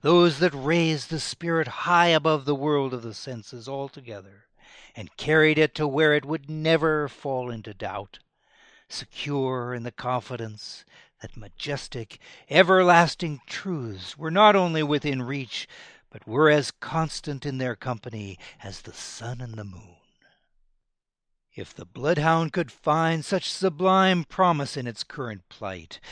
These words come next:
this abrupt severing of all that had tied it to its senses, shouldn't it rejoice in its unexpected good fortune,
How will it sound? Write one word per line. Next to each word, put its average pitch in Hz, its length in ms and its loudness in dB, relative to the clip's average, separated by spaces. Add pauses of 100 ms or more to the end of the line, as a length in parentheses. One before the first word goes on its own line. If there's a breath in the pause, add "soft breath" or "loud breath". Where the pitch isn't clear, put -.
(120 loud breath)
this 147 180 -2
abrupt 151 520 2
severing 151 680 0
of 139 120 0
all 170 400 8
that 151 100 0
had 151 180 -2
tied 156 300 4
it 147 160 -4
to 143 140 -4
its 120 120 -4
senses, 92 920 -8 (500 soft breath)
shouldn't 180 380 -2
it 196 120 -2
rejoice 147 840 -4
in 156 100 -4
its 151 180 -8
unexpected 143 800 -6
good 131 180 -6
fortune, 135 720 -10